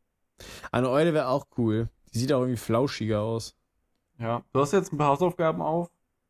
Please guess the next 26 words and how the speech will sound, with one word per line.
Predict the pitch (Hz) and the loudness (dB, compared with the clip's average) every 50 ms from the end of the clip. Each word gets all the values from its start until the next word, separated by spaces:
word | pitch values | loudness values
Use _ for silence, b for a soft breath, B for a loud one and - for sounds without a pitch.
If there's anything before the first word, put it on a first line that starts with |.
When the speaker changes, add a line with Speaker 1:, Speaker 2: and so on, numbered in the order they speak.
| _ _ _ _ _ _ _ | _ _ _ _ _ _ _
Speaker 2:
Ich | - 139 123 | -8 -4 -2
Speaker 1:
Ja. | - 113 | 0 2
Speaker 2:
würd, | 110 110 113 113 117 117 127 127 127 127 127 | 2 2 2 0 0 0 0 2 2 2 0
äh, | 120 | 0
da | 123 123 120 | -2 -2 -2
gerne | 113 123 131 135 131 | -2 -2 0 0 2
Speaker 1:
Komm | 120 | 2
ich | 127 135 | 2 2
nicht | 139 | 2
Speaker 2:
nächstes | 135 135 135 | 2 2 2
Speaker 1:
drum | 139 135 | 2 2
Speaker 2:
Mal | 131 131 131 | 2 2 2
Speaker 1:
rum, | 131 127 | 2 2
Speaker 2:
ein | 120 | 2
paar | 120 123 | 2 2
Speaker 1:
ne? | 127 | 2
Speaker 2:
mehr | 127 120 | 2 0
Infos | 123 131 - - 160 - | 0 -4 -6 -10 -6 -4
haben. | 160 156 160 165 175 185 190 - _ _ _ _ _ _ _ _ _ _ _ _ _ _ _ _ _ _ _ - | -4 -2 -2 -4 -4 -6 -8 -12 _ _ _ _ _ _ _ _ _ _ _ _ _ _ _ _ _ _ _ -4
Speaker 1:
Okay, | - 123 120 139 127 113 | -2 0 2 2 2 2
wozu | 123 139 127 - 147 131 | 0 -2 0 -2 0 0
genau? | 131 123 120 117 117 120 135 151 160 - _ _ _ _ _ _ _ _ _ _ _ _ _ _ _ _ _ _ _ _ _ _ _ | 2 2 2 2 2 2 2 0 -2 -4 _ _ _ _ _ _ _ _ _ _ _ _ _ _ _ _ _ _ _ _ _ _ _
Speaker 2:
Was | - 127 135 131 - | -4 -4 -4 -2 -2
kostet | 165 156 - - - 127 | -2 -2 -2 -6 -6 -4
eine | 127 113 | -2 0
Eule? | 107 117 131 143 160 175 202 | 2 2 2 2 2 0 -2